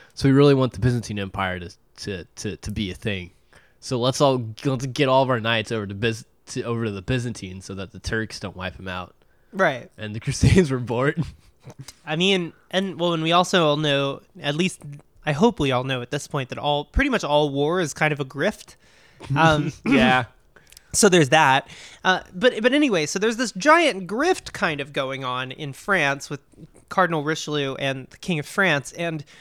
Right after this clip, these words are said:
Speaker 2: Lou Dunn ha-, maintains their sovereignty for as long as possible until, because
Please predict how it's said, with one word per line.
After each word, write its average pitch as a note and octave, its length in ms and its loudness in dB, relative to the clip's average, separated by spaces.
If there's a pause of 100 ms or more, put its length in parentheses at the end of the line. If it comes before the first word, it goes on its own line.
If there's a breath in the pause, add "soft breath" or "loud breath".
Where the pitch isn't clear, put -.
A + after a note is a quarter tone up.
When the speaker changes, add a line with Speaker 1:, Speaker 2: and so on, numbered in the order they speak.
(280 loud breath)
Speaker 2:
Lou G3+ 160 -2
Dunn G3+ 400 4 (240)
ha-, - 360 -2
maintains F3 640 0
their D3+ 140 0
sovereignty D3+ 800 0
for C#3+ 340 -4
as C#3+ 180 -2
long E3+ 320 0
as F3+ 140 -2
possible D3+ 640 2
until, E3+ 720 0 (640 loud breath)
because G#3 720 -2